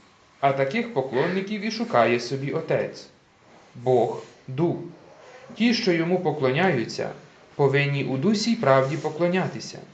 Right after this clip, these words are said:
Жінка й каже до нього: «Відаю, що має прийти Месія,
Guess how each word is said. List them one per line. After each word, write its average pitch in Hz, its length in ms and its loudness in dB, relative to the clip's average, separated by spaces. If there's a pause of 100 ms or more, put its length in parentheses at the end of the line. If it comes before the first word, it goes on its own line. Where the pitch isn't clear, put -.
(760)
Жінка 139 440 2
й 175 60 8
каже 113 380 2
до 139 100 0
нього: 139 400 -4 (800)
«Відаю, 139 480 0
що 131 240 -2
має 175 300 2
прийти 143 360 0
Месія, 170 720 0